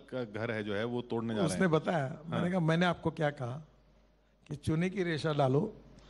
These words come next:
Speaker 2: और जो अंदर आता है उसको तोड़ दो।" अभी मैं यहाँ गया था ना, ये दिल्ली मुंबई हाईवे,
Speaker 1: हम्म।
Speaker 2: तो अपने राव इंद्रजीत सिंह हैं,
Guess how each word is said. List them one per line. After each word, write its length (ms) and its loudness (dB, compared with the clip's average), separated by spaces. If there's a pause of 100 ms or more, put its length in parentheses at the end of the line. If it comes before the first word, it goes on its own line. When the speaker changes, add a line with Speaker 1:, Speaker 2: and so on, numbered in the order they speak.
(200)
Speaker 2:
और 100 4
जो 220 6
अंदर 260 6
आता 340 4
है 40 8
उसको 300 6
तोड़ 260 2
दो।" 180 0 (3000)
अभी 200 8
मैं 200 10
यहाँ 260 8
गया 200 6
था 120 4
ना, 100 4
ये 340 6 (680)
दिल्ली 280 2
मुंबई 320 6
हाईवे, 340 4 (460)
Speaker 1:
हम्म। 160 -8 (520)
Speaker 2:
तो 60 -6
अपने 480 4 (340)
राव 220 6
इंद्रजीत 400 0
सिंह 280 -2
हैं, 260 -6